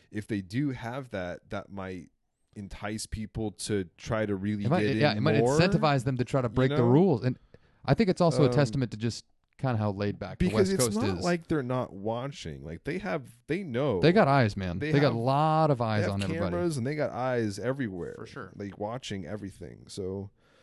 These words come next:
Speaker 1: um, even though it doesn't look like there's security, I mean, there's, there's people, people take note. I mean, they
Speaker 2: Oh, yeah.
Speaker 1: catch on real quick. If, if you're out of place, I mean, you're gonna, you're, you're probably gonna get caught up.
Speaker 2: Oh, for sure.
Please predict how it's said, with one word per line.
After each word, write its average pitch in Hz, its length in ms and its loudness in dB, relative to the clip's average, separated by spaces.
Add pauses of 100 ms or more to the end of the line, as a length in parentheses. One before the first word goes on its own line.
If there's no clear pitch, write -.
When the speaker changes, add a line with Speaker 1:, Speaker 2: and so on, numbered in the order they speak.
(420)
Speaker 1:
um, 95 420 -8
even 156 240 -6
though 180 100 2
it 160 60 2
doesn't 151 260 2
look 160 200 -2
like 147 100 -8
there's 113 180 -2
security, 107 840 -4
I 98 60 -6
mean, 104 220 -6
there's, 180 800 -8
there's 165 200 -6
people, 139 500 -4
people 190 380 -10 (400)
take 175 240 -6
note. 117 360 -2
I 104 60 -4
mean, 101 420 -6
they 135 120 -4
Speaker 2:
Oh, 233 60 -6
yeah. 185 60 -2
Speaker 1:
catch 165 200 -2
on 151 180 0
real 135 160 -2
quick. 143 300 -4
If, 107 180 -6
if 120 200 -10
you're 156 120 -8
out 151 120 -4
of 127 60 -6
place, - 680 -6 (140)
I 117 80 -4
mean, 117 160 -4
you're 160 180 0
gonna, 120 400 -2 (800)
you're, 123 180 0
you're 143 100 2
probably 220 320 -4
gonna 123 160 -2
get 95 140 -2
caught 123 280 -6
up. 147 260 -4
Speaker 2:
Oh, 107 160 -8
for 135 140 -8
sure. 98 260 -8